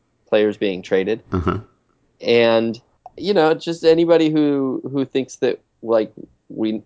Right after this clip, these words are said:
Speaker 1: we're good at this, or we're talking, like, we're predicting things that we know.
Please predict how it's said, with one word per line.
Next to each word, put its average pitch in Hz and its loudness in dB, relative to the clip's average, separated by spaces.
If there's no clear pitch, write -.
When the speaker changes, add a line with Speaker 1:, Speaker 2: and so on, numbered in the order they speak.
Speaker 1:
we're 107 -2
good 113 2
at - -2
this, - -4
or 98 2
we're 95 2
talking, 98 -2
like, 92 -2
we're 90 -4
predicting 95 -4
things 95 -2
that 95 0
we 95 -2
know. 98 2